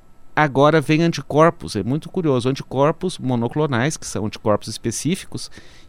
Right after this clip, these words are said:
e eles injetados embaixo da pele ou via endovenosa, o, já, já tem dois aprovados no Brasil para injeção subcutânea, ele pode ser aplicado mensalmente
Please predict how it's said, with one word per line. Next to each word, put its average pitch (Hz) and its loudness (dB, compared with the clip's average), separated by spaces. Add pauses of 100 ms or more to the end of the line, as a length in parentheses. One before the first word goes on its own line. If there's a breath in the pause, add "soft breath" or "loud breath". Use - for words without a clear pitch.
e 135 2
eles 160 2
injetados 135 2
embaixo 127 4
da 160 0
pele 101 -2
ou 123 2
via 117 -2
endovenosa, 127 0 (320 soft breath)
o, 107 -4 (120)
já, 104 2
já 101 0
tem 117 -4
dois 131 4
aprovados 101 -2
no 113 -4
Brasil 127 0
para 143 -6
injeção 101 -4
subcutânea, 131 -4 (500 soft breath)
ele 117 -2
pode 127 2
ser - 0
aplicado 117 0
mensalmente 135 0